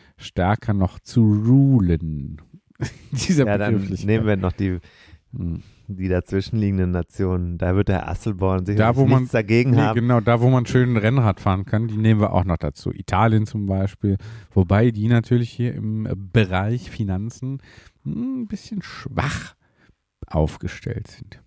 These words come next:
Speaker 1: Traditionell. Auch schwach gemacht. Naja.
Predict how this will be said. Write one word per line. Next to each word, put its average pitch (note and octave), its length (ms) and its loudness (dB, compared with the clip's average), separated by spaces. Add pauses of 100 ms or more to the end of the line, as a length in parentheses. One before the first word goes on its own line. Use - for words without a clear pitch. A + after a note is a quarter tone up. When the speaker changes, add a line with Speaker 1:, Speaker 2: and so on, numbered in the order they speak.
(320)
Speaker 1:
Traditionell. F2+ 640 -4
Auch D3+ 160 2
schwach - 260 -6
gemacht. - 380 -6 (420)
Naja. A2 200 -6